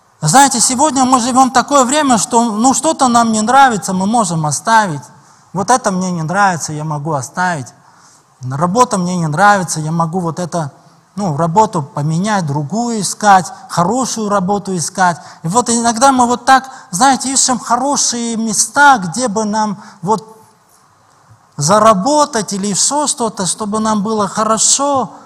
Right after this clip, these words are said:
Знаете, но в жизни, в духовном,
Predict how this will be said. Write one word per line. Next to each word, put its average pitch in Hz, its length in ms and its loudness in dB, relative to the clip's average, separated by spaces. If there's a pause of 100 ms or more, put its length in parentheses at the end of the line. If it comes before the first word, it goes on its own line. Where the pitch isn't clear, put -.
(440)
Знаете, 247 640 0 (560)
но 226 140 2
в 190 40 4
жизни, 240 800 0
в 156 40 -2
духовном, 208 800 -2